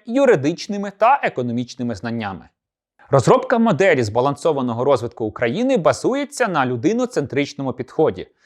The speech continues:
з урахуванням глобальних мегатрендів і цілей тисячоліття, що впливатимуть на глобальну економіку найближчими десятиліттями.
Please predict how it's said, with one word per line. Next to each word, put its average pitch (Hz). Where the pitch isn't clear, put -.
з 190
урахуванням 220
глобальних 139
мегатрендів 120
і 311
цілей 185
тисячоліття, 123
що -
впливатимуть 254
на 269
глобальну 151
економіку 208
найближчими 143
десятиліттями. 113